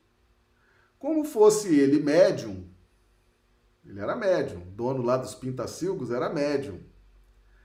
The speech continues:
teve a ideia de evocar a mãe das avezinhas.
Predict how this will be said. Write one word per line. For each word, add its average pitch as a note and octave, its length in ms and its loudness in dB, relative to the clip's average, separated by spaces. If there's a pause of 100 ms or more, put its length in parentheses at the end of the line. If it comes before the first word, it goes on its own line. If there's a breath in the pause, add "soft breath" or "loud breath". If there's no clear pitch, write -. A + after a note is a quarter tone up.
(580)
teve A#3+ 340 4
a B3 40 6
ideia G#3 520 4
de G#3+ 140 -2
evocar A#3+ 880 2
a G3+ 140 2
mãe F3 440 0
das G#3 260 -2
avezinhas. G3 1000 -4